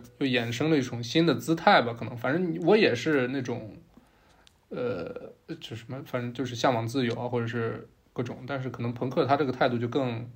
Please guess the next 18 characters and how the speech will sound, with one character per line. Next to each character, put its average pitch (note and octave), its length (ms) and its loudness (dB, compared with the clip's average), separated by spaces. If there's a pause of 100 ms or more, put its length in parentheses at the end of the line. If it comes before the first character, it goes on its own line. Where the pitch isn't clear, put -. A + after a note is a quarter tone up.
(480)
更 D3 160 -2
年 A#2+ 220 0
轻 E3+ 220 -2
化 D3 240 2
一 - 20 -4
点 A#2+ 180 -10
吧， A#2+ 100 -16 (280)
或 C#3 80 -6
者 B2 100 -2
更， B2+ 320 -2
更 C#3+ 160 -2
叛 B2 300 0
逆、 A#2 240 -2
更 C3+ 160 -4
不 B2 100 -4
羁 A2+ 180 -6
一 A#2 120 -4
点， C3 180 -8